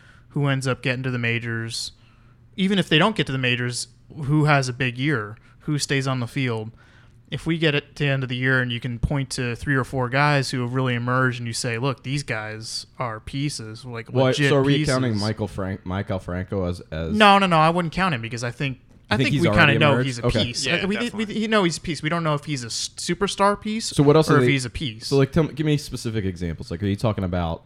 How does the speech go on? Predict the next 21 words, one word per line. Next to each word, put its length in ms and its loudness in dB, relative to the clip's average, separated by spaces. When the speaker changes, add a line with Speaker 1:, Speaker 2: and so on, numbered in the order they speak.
Speaker 1:
I'm 120 0
talking 180 2
about 140 4
Roman 260 0
Quinn. 420 -4
Speaker 2:
Okay. 160 4
Speaker 1:
Like, 140 2
if 120 0
Roman 300 0
Quinn 240 -2
stays 420 2
on 120 -2
the 80 -2
field 500 -4
this 280 -2
whole 360 0
year 260 -2
and 240 -8
does 300 2
what 140 -4
he 260 -6